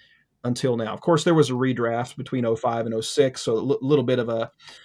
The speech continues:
you know, in, in terms of roster construction, there was a break there, but an active team, uh, for that long. In, in your club's history,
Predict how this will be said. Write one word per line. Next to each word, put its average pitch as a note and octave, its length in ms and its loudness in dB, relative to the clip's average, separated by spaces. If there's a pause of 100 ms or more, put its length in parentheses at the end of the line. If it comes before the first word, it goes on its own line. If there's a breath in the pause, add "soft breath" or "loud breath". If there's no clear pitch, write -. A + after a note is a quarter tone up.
(160 loud breath)
you B2 80 -6
know, A#2 100 -2
in, A#2+ 160 -4
in C3 100 -4
terms C3 320 0
of A2 100 -10
roster B2 340 0
construction, A#2 540 -6
there A2+ 100 0
was G#2+ 100 -4
a A2 60 -6
break C#3 300 2
there, G#2+ 220 -2
but B2 340 2 (340 soft breath)
an D#3+ 120 -2
active E3 560 2 (360)
team, D3+ 500 -2 (580)
uh, B2 340 -4
for D3 260 6
that B2 240 2
long. B2+ 320 0 (920 loud breath)
In, G#3+ 460 8
in F#3+ 240 4
your F#3+ 140 2
club's D#3+ 340 0
history, B2+ 640 -4